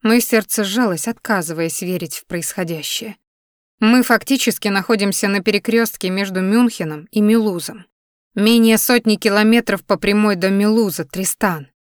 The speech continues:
Это слишком близко. Мы успеем отъехать дальше. Садись в машину. Тристан стал поспешно сворачивать карту. Это ещё не всё.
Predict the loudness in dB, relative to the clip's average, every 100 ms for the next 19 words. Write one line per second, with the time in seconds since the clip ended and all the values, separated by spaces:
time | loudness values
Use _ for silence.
0 | _ _ _ -14 -8 -6 -2 2 2 2
1 | -2 -2 -2 -4 -6 -10 -14 -18 _ _
2 | _ _ _ -4 2 4 4 2 2 4
3 | 4 2 2 0 0 0 2 2 2 -6
4 | -12 -16 _ -2 0 4 4 4 2 2
5 | 2 0 -2 -6 -12 _ _ _ _ -8
6 | -4 0 4 4 4 4 4 2 0 0
7 | 0 2 0 2 2 2 0 -6 -6 -6
8 | -8 -8 -12 -18 -20 _ _ _ _ _
9 | _ -4 0 2 2 0 2 2 0 -2
10 | -4 -6